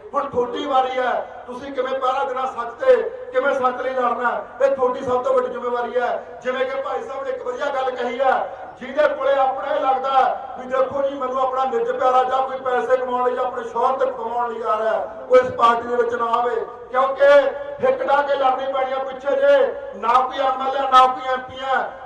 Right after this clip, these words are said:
ਕਰੋੜਾਂ ਰੁਪਇਆ ਨੌਜਵਾਨਾਂ ਦਾ ਪੰਜਾਬ ਸਰਕਾਰ ਦੇ ਨੱਕ ਦੇ ਵਿੱਚ ਦਮ ਲਿਆਤਾ ਸੀਗਾ ਤੁਹਾਡੀ ਤਾਕਤ ਨਾਲ।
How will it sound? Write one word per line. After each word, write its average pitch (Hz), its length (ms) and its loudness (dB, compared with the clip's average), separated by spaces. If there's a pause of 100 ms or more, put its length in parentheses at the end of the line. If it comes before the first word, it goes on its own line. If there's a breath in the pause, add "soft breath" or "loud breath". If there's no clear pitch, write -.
ਕਰੋੜਾਂ 269 320 4
ਰੁਪਇਆ 277 300 0
ਨੌਜਵਾਨਾਂ 269 540 0
ਦਾ 269 340 4 (240)
ਪੰਜਾਬ 269 480 4
ਸਰਕਾਰ 277 360 -2
ਦੇ 277 80 2
ਨੱਕ 247 340 2
ਦੇ 277 100 0
ਵਿੱਚ 269 140 -2
ਦਮ 254 200 0
ਲਿਆਤਾ 247 340 -4
ਸੀਗਾ 247 280 -2
ਤੁਹਾਡੀ 226 240 -8
ਤਾਕਤ 220 340 -4
ਨਾਲ। 208 260 -4